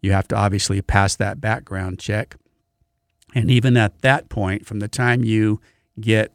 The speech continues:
the background check completed and comes back,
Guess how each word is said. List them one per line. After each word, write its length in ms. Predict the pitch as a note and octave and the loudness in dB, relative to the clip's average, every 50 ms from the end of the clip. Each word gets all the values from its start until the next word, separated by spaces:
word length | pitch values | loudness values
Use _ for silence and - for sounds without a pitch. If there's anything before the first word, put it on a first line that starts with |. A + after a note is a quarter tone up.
| - | -12
the 60 | - G#2 | -12 -6
background 580 | G#2+ A2+ A2+ A#2 - - - G#2 G#2 G2+ G2+ | -2 0 0 0 0 -2 -4 -2 -2 -2 -4
check 260 | - - G#2+ G2 - - | -4 -4 -4 -6 -6 -6
completed 500 | - F#2+ G2 - A#2 A2+ A2+ G#2+ G2+ G2+ | -8 -8 -6 -4 -4 -2 -2 -2 -2 -2
and 120 | F#2+ G2 | -4 -6
comes 340 | - - G2+ F#2 F#2 F#2 F#2+ | -4 -4 -2 -2 -2 -4 -6
back, 440 | - - A#2+ A2+ G#2 G2 G2 - | -4 -2 0 0 0 -2 -2 -6